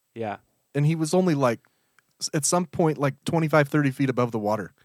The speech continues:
Speaker 2: when he was making his
Speaker 1: Well, 'cause he had a, 'cause he didn't have a windshield. I think
Speaker 2: No, he
Speaker 1: he
Speaker 2: was used to landing with freight in the front.
Speaker 1: Yeah.
Speaker 2: And so he used his windows and had, like, mirrors.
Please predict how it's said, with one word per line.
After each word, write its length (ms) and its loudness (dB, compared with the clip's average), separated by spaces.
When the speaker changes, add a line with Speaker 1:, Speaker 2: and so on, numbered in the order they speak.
Speaker 2:
when 120 -10
he 80 -8
was 200 -10
making 240 -12
his 200 -10
Speaker 1:
Well, 180 -2
'cause 180 -10
he 100 -6
had 280 -4
a, 440 -4
'cause 120 -18
he 80 -14
didn't 160 -10
have 100 -6
a 80 -2
windshield. 880 -8
I 60 -8
think 340 -12
Speaker 2:
No, 160 4
he 60 2
Speaker 1:
he 60 6
Speaker 2:
was 220 0
used 220 0
to 80 0
landing 460 2
with 120 -2
freight 440 -2
in 120 -2
the 60 0
front. 420 0
Speaker 1:
Yeah. 440 -6
Speaker 2:
And 80 -6
so 180 0
he 280 -2
used 420 -2
his 220 -4
windows 420 -2
and 100 -12
had, 140 -8
like, 180 -12
mirrors. 480 -10